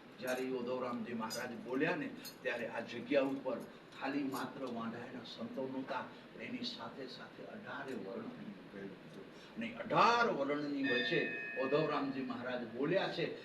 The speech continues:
કે "મને અહીં સમાધિ આપજો", અને એ ઓધવરામજી મહારાજના ઉપદેશ ગ્રહણ કરી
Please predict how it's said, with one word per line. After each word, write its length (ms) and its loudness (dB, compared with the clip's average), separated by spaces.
કે 120 -6
"મને 340 4
અહીં 240 4
સમાધિ 600 6
આપજો", 380 4
અને 160 4
એ 220 0
ઓધવરામજી 640 6
મહારાજના 720 0
ઉપદેશ 500 -2
ગ્રહણ 340 4
કરી 320 4